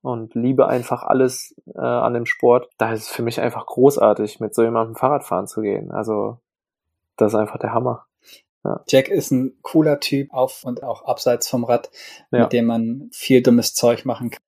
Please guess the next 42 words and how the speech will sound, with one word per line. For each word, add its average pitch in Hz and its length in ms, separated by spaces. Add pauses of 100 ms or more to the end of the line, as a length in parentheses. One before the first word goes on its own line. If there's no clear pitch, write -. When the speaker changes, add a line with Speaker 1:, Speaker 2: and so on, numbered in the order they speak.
Speaker 2:
definitiv 120 540
die 110 180
witzigsten 120 460
Unterhaltungen 117 640
haben 127 260
kann. 139 280 (420)
Speaker 1:
Ja. 120 260
Speaker 2:
Bin 117 120
ich 110 120
voll 110 180
bei 110 200
dir 113 160
und 110 200
ja, 107 100
freut - 220
mich 113 100
umso 113 200
mehr, 107 180
dass 110 220
du 117 80
jetzt, 113 100
äh, 131 140
Jack - 220
in 104 100
einem 117 180
Team 113 220
gelandet 107 400
bist. - 280
Ja, 98 160 (120)
ihr 127 120
seid 120 180
beides 123 360
zwei 113 200
coole 117 300
Typen, 117 340
zwei - 180
coole 117 240
Charaktere, 113 580
wenn 113 140
auch 117 100
sehr 104 200
unterschiedlich, 117 720